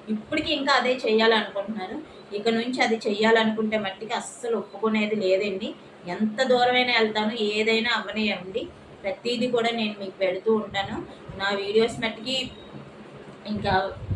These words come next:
అంటే, ఒకవేళ బా-, కరెక్ట్గా మంచిగా మంచి జరిగింది అనుకుంటే మంచిగానే జరిగిందని పెడతానండి. లేదు అంటే ప్రతిదీ కూడా నేను పెడతాను.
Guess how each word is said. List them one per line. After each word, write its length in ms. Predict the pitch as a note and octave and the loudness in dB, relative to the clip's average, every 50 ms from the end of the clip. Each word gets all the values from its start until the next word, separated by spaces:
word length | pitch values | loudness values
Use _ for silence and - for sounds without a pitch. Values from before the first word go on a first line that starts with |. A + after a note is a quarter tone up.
| - - - - | -2 -4 -4 -4
అంటే, 220 | G3 A3 E4 D#4+ C#4 | -2 0 2 2 2
ఒకవేళ 400 | A3 A3 - - A3 A3+ A3+ A3+ | 2 2 0 2 4 6 6 6
బా-, 420 | G#3+ G3+ G3+ G3 G3 G3+ G3 G3 - | 6 4 2 2 2 2 0 -2 -4
కరెక్ట్గా 420 | G3+ G#3 - - A#3 A3 C4 C4 | -6 -8 -8 -6 -2 0 0 2
మంచిగా 380 | B3+ A#3 A3+ A3+ A3 - B3 B3 | 2 0 0 -2 -2 -4 -4 -4
మంచి 280 | B3 A3+ A3 G#3+ A3 | -2 0 0 0 2
జరిగింది 420 | A3+ A#3+ A#3 A#3 A#3+ A#3+ A#3+ A#3+ A#3 | 2 4 4 4 2 0 -2 -6 -6
అనుకుంటే 460 | A3+ A3+ A#3+ A#3+ A#3+ C#4+ C#4+ - - - - - - - - G#3 | -6 -6 -6 -4 -2 -2 -4 -4 -4 -10 -18 -20 -20 -14 -4 0
మంచిగానే 440 | G#3+ A3 G#3+ B3 A#3+ B3 A#3+ B3 A#3+ | 0 0 2 2 2 2 4 4 4
జరిగిందని 480 | A#3+ A3+ A3 A3 A3 A3 A3+ A#3 A3 | 4 6 6 6 4 4 2 0 0
పెడతానండి. 560 | A3 F#3+ F#3+ - - G#3+ G#3+ G3+ G3 G#3 A3 - | 2 0 0 0 0 -2 -2 -2 -2 -2 -4 -2
లేదు 360 | - G#3+ G3+ G3+ G#3 G#3 A3 | -2 -2 -2 0 0 2 2
అంటే 240 | A3+ A3+ A3+ A3+ A3 | 2 2 0 -4 -6
ప్రతిదీ 640 | - G#3 F#3+ F#3 - A3+ A3+ A#3+ B3 B3+ B3+ C4+ C4 | -4 -4 -4 -4 -4 -8 -8 -6 -4 -4 -2 2 4
కూడా 220 | B3+ B3 A#3+ B3 | 4 4 4 2
నేను 220 | A#3 A#3 A3 G#3+ G#3+ | 0 0 -2 -2 -2
పెడతాను. 720 | G3 F3 F3+ F#3 - G#3 G3 G#3+ B3+ - - - - | -2 -4 -4 -4 -4 -4 -4 -4 -6 -8 -10 -14 -16